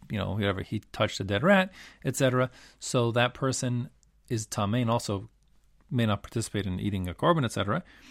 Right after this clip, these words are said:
Um, the question is, are they, is such a lesser Tuma source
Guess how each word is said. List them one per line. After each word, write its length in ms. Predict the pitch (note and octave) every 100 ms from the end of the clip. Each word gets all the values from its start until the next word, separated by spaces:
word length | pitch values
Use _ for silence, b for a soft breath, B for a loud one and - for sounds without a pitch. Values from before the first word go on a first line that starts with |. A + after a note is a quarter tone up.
| B B -
Um, 220 | A2+ G#2+
the 80 | A2+
question 320 | - D3+ -
is, 240 | C#3 B2+ - -
are 180 | B2+ B2+
they, 460 | A#2+ C#3+ D#3+ E3 - _ -
is 100 | C3+
such 220 | D3 -
a 80 | A2+
lesser 480 | A2+ C3 - A#2+ A#2+ -
Tuma 300 | C#3 B2 A2+ - -
source 540 | - - C#3 B2 -